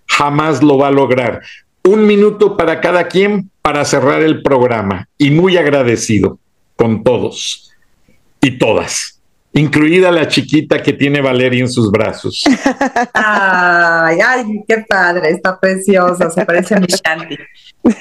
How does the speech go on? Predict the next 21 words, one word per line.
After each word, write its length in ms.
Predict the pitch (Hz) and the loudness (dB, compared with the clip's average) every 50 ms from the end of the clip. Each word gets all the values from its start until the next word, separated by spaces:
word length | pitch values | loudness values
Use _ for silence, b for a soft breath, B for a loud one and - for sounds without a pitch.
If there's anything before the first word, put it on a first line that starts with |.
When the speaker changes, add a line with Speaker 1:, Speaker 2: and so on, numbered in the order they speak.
| 240 233 | 0 0
Speaker 3:
Pues 200 | - 220 226 214 | 0 0 0 0
yo 200 | 208 285 285 294 | 0 2 2 2
reitero, 640 | 302 302 311 - - - - 262 254 247 247 254 262 254 | 2 0 0 0 -2 -2 -2 0 0 0 2 0 0 0
yo 160 | 214 240 233 | 0 -2 -2
sí 160 | - 262 233 | -2 -2 -2
pienso 420 | - 254 240 240 233 - 254 226 214 | 0 0 0 0 0 -2 -4 -2 -2
que 80 | 202 | -2
en 80 | 190 196 | -2 -2
estos 260 | 196 196 - 220 220 | -2 -2 -2 0 2
momentos 580 | 208 196 175 180 180 180 175 - 196 190 - - | 2 2 4 2 2 0 0 0 -2 -2 0 0
todos 340 | - 202 185 208 208 - - | 0 0 0 0 -2 -4 -6
están 420 | - - _ _ _ - 180 185 | -12 -18 _ _ _ -6 -6 -4
calladitos 600 | 180 190 190 175 165 156 165 165 165 180 175 - - | -2 -2 -2 0 0 0 -2 -2 -2 -2 -4 -4 -2
como 200 | 175 170 165 165 175 | -2 0 2 2 2
momias, 680 | 180 202 190 190 185 180 180 185 - - - - - - _ _ _ _ _ _ _ _ _ _ _ | 2 2 2 2 2 2 0 0 -4 -6 -10 -12 -14 -18 _ _ _ _ _ _ _ _ _ _ _
porque 340 | - 175 175 170 170 190 180 | 2 2 2 2 0 -2 -2
pues 160 | 185 185 180 | -2 -2 0
ya 140 | 196 196 202 | 0 -2 -2
se 140 | - 247 | -2 -4
echaron 600 | 233 233 - 254 214 214 214 226 226 226 214 214 - | -4 -2 -2 -2 -2 0 0 0 0 0 0 -2 -2
a, 480 | - 156 156 156 156 151 151 147 - | 0 0 0 0 0 0 0 -2 -4